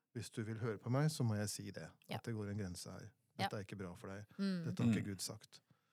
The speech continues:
Speaker 1: Eh, og det går an å gjøre på en kjærlig måte, eh, men altså, den der ideen om at aksept er i stedet for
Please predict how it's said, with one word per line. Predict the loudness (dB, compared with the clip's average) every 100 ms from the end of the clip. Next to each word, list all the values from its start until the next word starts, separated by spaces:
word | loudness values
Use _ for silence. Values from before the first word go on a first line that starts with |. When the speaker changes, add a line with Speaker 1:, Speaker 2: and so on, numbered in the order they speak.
| _ _ -4
Speaker 1:
Eh, | -2 -2
og | 4
det | 6 8
går | 8 8
an | 8
å |
gjøre | 8 6
på | 6
en | 2
kjærlig | 6 6 6 4 6
måte, | 6 6 2 2 0 -8 _ _ 0
eh, | 2 4
men | 6 6 4 0 0
altså, | 4 4 4
den | 6 8
der | 10 10
ideen | 10 10 10
om | 8
at | 2 0
aksept | -4 -4 -2 -2 -4 -10 -18 -6 0
er | 2
i | 2
stedet | 0 0 2 -2 -2
for | -2